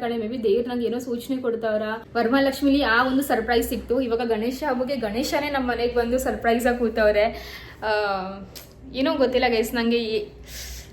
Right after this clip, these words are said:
ತುಂಬಾನೇ ಖುಷಿ ಆಗ್ತಿದೆ. So ಕೀರ್ತನ ಬಂದು, ಬಂದು ಫಸ್ಟ್ ಒಳಗೆ ಥ್ಯಾಂಕ್ಸ್ ಹೇಳ್ತೀನಿ. ನಂಗೆ actually ಕೀರ್ತನ ಹೇಳಿದ್ದು, "ಅಕ್ಕ ನಿಂಗೊಂದು ಗಣಪ ಕೊಡ್ತೀನಿ ಅಕ್ಕ." ನನ್ಗಲ್ಲ, "ಅಕ್ಕ ಈ ಲಡ್ಡು ನಿಂಗೊಂದು ಗಣಪ ಕೊಡ್ತೀನಿ ಕಣೋ" ಅಂತ. ನಾನು "ಏನ್ ಇವರೆಲ್ಲ ಮಕ್ಳಾಟ" ಅಂತ ಅನ್ಕೊಂಡು ಸುಮ್ನಾಗ್ಬಿಟ್ಟಿದ್ದೆ. ನಾನು ಅಷ್ಟೊಂದು ಸೀರಿಯಸ್ ಆಗಿ ತಗೊಂಡಿರ್ಲಿಲ್ಲ,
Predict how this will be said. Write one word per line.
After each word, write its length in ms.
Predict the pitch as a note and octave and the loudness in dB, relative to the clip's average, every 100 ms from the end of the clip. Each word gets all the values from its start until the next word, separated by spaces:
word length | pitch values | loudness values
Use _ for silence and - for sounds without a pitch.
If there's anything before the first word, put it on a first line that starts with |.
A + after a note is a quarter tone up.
| - | -2
ತುಂಬಾನೇ 280 | C#4 D4+ D#4+ | 4 6 4
ಖುಷಿ 280 | D4+ - D4 | 2 -2 2
ಆಗ್ತಿದೆ. 680 | C4 A#3+ A#3+ B3 - - | 2 2 0 0 0 -4
So 360 | A#3+ A#3 A3 A3 - - - - - - A3 | 0 0 0 -4 -10 -20 -20 -20 -16 -10 -6
ಕೀರ್ತನ 320 | A#3 B3+ C#4 B3+ | -2 2 2 2
ಬಂದು, 320 | A3 A3 A3+ | 0 -2 -2
ಬಂದು 300 | E3+ A3+ D4 | -2 0 0
ಫಸ್ಟ್ 260 | C4+ - | 0 0
ಒಳಗೆ 200 | A#3+ A#3 | 0 0
ಥ್ಯಾಂಕ್ಸ್ 360 | A#3+ G#3 G#3+ A3+ | 0 -2 -4 -4
ಹೇಳ್ತೀನಿ. 320 | G3+ G3 A3+ | -4 -4 -2
ನಂಗೆ 220 | D#4+ D#4 | 0 0
actually 240 | - D4+ D4+ | -2 -4 -4
ಕೀರ್ತನ 300 | C4+ B3 C4 | -4 -2 -2
ಹೇಳಿದ್ದು, 440 | B3 A3+ A3+ - - - - | 0 0 0 -4 -8 -10 -6
"ಅಕ್ಕ 140 | G3+ C4+ | -2 0
ನಿಂಗೊಂದು 260 | B3 A#3+ | 2 0
ಗಣಪ 240 | A3+ F#3+ G#3 A#3+ | 0 0 -2 0
ಕೊಡ್ತೀನಿ 300 | A3 G#3+ F#3 | -2 -2 -4
ಅಕ್ಕ." 120 | G#3 A3+ - - B3+ | -2 -4 -4 -4 4
ನನ್ಗಲ್ಲ, 400 | C4+ C#4+ D4+ B3 - - | 4 6 4 4 0 -4
"ಅಕ್ಕ 180 | C#4+ C#4+ C#4+ | 0 4 4
ಈ 20 | |
ಲಡ್ಡು 220 | D4 A#3 D4 | 4 2 2
ನಿಂಗೊಂದು 300 | C#4 C4 B3 | 0 0 0
ಗಣಪ 260 | A3 A3 C#4 | 0 0 2
ಕೊಡ್ತೀನಿ 320 | B3+ B3+ B3+ | 0 2 -2
ಕಣೋ" 140 | A3 | -2
ಅಂತ. 180 | G#3+ G#3 | -4 -4
ನಾನು 460 | G#3+ F#3 F3+ G#3 A3+ | -4 -4 -2 -2 -2
"ಏನ್ 460 | G3 F#3 F#3 A3 | -2 -4 -2 2
ಇವರೆಲ್ಲ 260 | B3+ A#3 G#3+ | 4 4 4
ಮಕ್ಳಾಟ" 480 | A3+ F#3+ A3 A3 G#3+ | 0 -2 0 0 0
ಅಂತ 220 | G#3 G#3+ A3 | -4 -4 -8
ಅನ್ಕೊಂಡು 320 | G#3 B3 C#4 | -4 -2 0
ಸುಮ್ನಾಗ್ಬಿಟ್ಟಿದ್ದೆ. 560 | D4 A#3+ A#3+ A#3+ A#3 | 0 0 0 -2 -2
ನಾನು 140 | A#3+ G#3 | -2 -2
ಅಷ್ಟೊಂದು 260 | - C4 | -2 -2
ಸೀರಿಯಸ್ 300 | C4 A3+ A3+ | 0 -2 -2
ಆಗಿ 80 | B3 | -2
ತಗೊಂಡಿರ್ಲಿಲ್ಲ, 560 | A#3 F#3+ A3 A3 G#3+ | -4 -2 -4 -2 -2